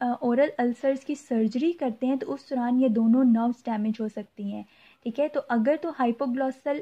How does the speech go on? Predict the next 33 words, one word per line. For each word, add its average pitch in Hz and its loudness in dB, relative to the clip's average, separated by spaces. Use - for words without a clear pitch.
नर्व 233 4
जो 247 -4
कि 262 0
टंग 254 0
को 285 -4
सप्लाई 247 -6
कर 247 -8
रही 254 -6
थी, 269 -10
अगर 233 -4
वो 233 0
डैमेज 269 0
होगी 277 -4
तो 277 -8
टंग 247 -2
डेविएट 220 0
हो 226 -2
जाएगी। 214 -10
और 247 0
अगर, 269 0
अ, 240 0
सेंसरी 262 -2
सप्लाई 233 -2
टंग 233 2
की 262 -2
जो 233 0
कि 247 -2
cauda 233 -2
tympani 233 2
ब्रांच 226 0
सप्लाई 220 -6
करती 220 -4
है, 302 -2